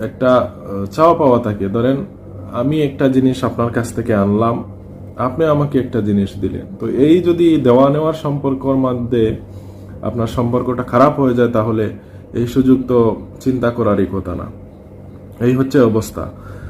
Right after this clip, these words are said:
আর ভিসার আপডেট এই আগের মতোই যা হচ্ছে, হাই প্রফেশনাল ইনসাইড বা আউটসাইডের দুই একটা, এটা তেমন কিছু না। এটা নিয়ে হই হুল্লোড় বা মিছিল মিটিং করে কোনো লাভ নেই। যারা লেনদেন করতেছেন বা লেনদেন করবেন,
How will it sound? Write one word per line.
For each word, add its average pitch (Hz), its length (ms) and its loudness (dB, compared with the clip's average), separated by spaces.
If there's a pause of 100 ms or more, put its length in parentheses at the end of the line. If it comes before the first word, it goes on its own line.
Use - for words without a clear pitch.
(560)
আর 107 180 4
ভিসার 131 380 6
আপডেট 156 680 0
এই 143 200 4
আগের 131 280 4
মতোই 143 600 2
যা 123 160 2
হচ্ছে, 131 340 0
হাই 120 160 4
প্রফেশনাল 123 720 -2
ইনসাইড 110 400 -2
বা 113 100 2
আউটসাইডের 110 580 0
দুই 104 160 4
একটা, 101 440 -2
এটা 98 440 -2 (680)
তেমন 120 300 0
কিছু 104 300 -6
না। 73 100 -6
এটা 92 320 -2
নিয়ে 98 420 0 (440)
হই 104 160 2
হুল্লোড় 101 420 2
বা 92 480 -2
মিছিল 104 320 -4
মিটিং 107 340 -2
করে 104 340 0 (400)
কোনো 123 220 0
লাভ 104 280 4
নেই। 117 180 -2 (800)
যারা 107 360 4
লেনদেন 113 360 2
করতেছেন 113 760 -2
বা 101 160 2
লেনদেন 104 460 2
করবেন, 104 460 -2